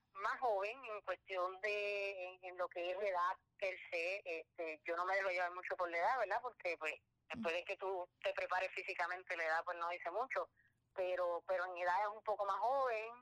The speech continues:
Speaker 1: este, eh, ahí están la mayoría de las jugadoras que, que fueron al Mundial del año pasado, que estuvieron en la clasificación, en, en la concentración mayor de ese equipo,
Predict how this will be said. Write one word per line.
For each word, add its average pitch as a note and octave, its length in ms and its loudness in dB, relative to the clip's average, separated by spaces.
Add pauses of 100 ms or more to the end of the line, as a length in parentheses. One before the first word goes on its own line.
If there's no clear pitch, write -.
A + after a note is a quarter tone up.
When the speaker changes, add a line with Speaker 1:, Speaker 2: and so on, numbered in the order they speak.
(120)
Speaker 1:
este, E3 760 -4 (960)
eh, D#3+ 260 -4 (420)
ahí E3+ 120 4
están G#3+ 280 0
la A#3+ 100 4
mayoría A#3 420 2
de G#3+ 100 2
las G#3 100 0
jugadoras G3+ 520 2 (320)
que, F#3 360 -2
que F3+ 160 -2
fueron G3+ 540 0
al G3 140 0
Mundial F#3+ 400 -2
del G3 120 0
año F#3+ 180 -4
pasado, A3 680 2
que G3 100 -4
estuvieron G3+ 440 -2
en F#3+ 60 -4
la F#3 80 0
clasificación, G#3 1120 -2
en, E3+ 280 -6
en E3 160 -4
la E3+ 100 -2
concentración F3+ 800 -4
mayor G#3 380 0
de G#3 100 -2
ese G3+ 120 -4
equipo, G3 420 -2